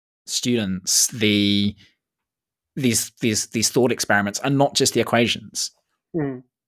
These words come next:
Speaker 2: mm. Yeah, that's a very interesting question. I think to a certain extent, it's, it's, it's, it's also a, um, in a way, very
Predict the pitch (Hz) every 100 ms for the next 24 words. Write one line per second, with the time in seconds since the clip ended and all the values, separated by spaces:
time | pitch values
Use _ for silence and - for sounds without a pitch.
0 | 160 143 127 - - - - - 160 151
1 | 165 175 180 196 165 202 180 196 165 156
2 | 135 - 135 - 156 143 147 - 202 -
3 | - - 170 185 196 123 - 151 160 123
4 | - - 147 - - 147 - 170 - -
5 | 175 180 - - 151 143 135 135 123 120
6 | 117 113 - _ _ - _ _ _ _
7 | _ _ _ _ _ _ - 156 147 131
8 | 156 147 143 135 - 131 143 135 127 117